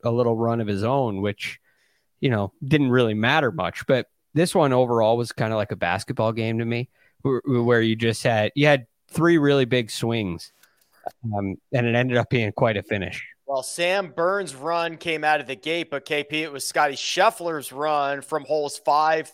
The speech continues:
Speaker 2: through ten. It was interesting. So Bur-, er, Scheffler wins five of those six holes. He plays them at four under. He makes four birdies.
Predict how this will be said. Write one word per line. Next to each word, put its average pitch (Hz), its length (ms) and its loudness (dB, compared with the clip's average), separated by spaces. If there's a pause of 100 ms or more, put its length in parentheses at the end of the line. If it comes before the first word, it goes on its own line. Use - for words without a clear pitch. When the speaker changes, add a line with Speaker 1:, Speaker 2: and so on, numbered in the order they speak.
Speaker 2:
through 147 500 -6
ten. 196 340 2
It 143 120 -4
was 175 260 4
interesting. 185 540 -4 (240)
So 170 260 4
Bur-, 196 420 0
er, 170 340 2 (360)
Scheffler 226 720 0
wins 165 600 -4
five 190 520 2
of 160 200 -4
those 185 340 -4
six - 300 -8
holes. - 460 -4
He 170 180 -12
plays 196 340 -4
them 175 140 -4
at 123 100 -4
four 165 300 -4
under. 175 320 0 (220)
He 190 140 -10
makes 180 280 -2
four 160 240 2
birdies. 151 420 2